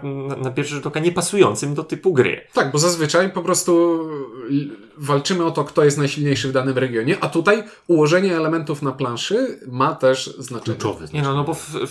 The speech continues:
Speaker 1: w-, wszystkie gry od, y, El Grande poczynając na
Speaker 2: No,
Speaker 1: Blood
Speaker 2: El Gr-,
Speaker 1: Rage'u kończąc,
Speaker 2: El Grande, Shogun.
Speaker 1: przyzwyczaiły nas do tego, no, że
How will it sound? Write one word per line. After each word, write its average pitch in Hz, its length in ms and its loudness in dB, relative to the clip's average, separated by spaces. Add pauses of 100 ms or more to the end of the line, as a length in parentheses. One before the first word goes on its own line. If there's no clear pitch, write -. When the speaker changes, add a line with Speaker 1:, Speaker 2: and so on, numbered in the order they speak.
Speaker 1:
w-, - 80 -16
wszystkie - 420 -4
gry 147 320 -4
od, 135 360 0
y, 120 800 4
El 123 160 6
Grande 131 340 4
poczynając 117 880 0
na 107 760 0 (100)
Speaker 2:
No, 180 160 0
Speaker 1:
Blood 156 200 12
Speaker 2:
El 151 60 12
Gr-, 147 140 10
Speaker 1:
Rage'u 123 160 4
kończąc, 95 420 2
Speaker 2:
El 196 200 10
Grande, 190 360 4
Shogun. 170 240 4
Speaker 1:
przyzwyczaiły 160 640 4
nas 160 180 -2
do 135 100 0
tego, 127 540 0 (160)
no, 165 60 -6
że 214 140 0